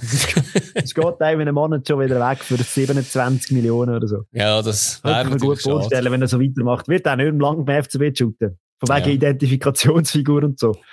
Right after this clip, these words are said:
Speaker 2: Ja, ja, das ist schon so, ja.
Speaker 1: Ja, auf jeden
Speaker 2: Ja.
Speaker 1: Fall, äh, ein Spektakel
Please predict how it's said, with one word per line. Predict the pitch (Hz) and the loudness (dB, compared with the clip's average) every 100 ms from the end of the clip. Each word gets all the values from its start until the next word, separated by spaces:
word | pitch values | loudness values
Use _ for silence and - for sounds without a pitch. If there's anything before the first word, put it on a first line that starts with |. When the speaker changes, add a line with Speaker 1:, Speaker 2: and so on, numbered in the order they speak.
| 104 | 0
Speaker 2:
Ja, | 104 123 165 147 - | 2 4 2 -2 -4
ja, | 107 120 156 | 0 2 2
das | 127 | 0
ist | 131 - | 2 2
schon | 135 | 2
so, | 175 | 2
ja. | 101 131 131 - _ _ _ _ _ _ _ _ _ _ _ _ _ _ _ _ _ _ _ _ 120 | 2 2 -2 -6 _ _ _ _ _ _ _ _ _ _ _ _ _ _ _ _ _ _ _ _ 2
Speaker 1:
Ja, | 110 | 2
auf | 95 - _ _ - | 2 -4 _ _ -2
jeden | 170 170 | 0 2
Speaker 2:
Ja. | |
Speaker 1:
Fall, | 165 160 156 - | 2 2 -2 -2
äh, | 131 123 117 120 123 | 2 2 2 0 -4
ein | _ - - | _ -4 -2
Spektakel | 151 143 - 147 170 185 196 | 0 -2 0 0 0 -2 -2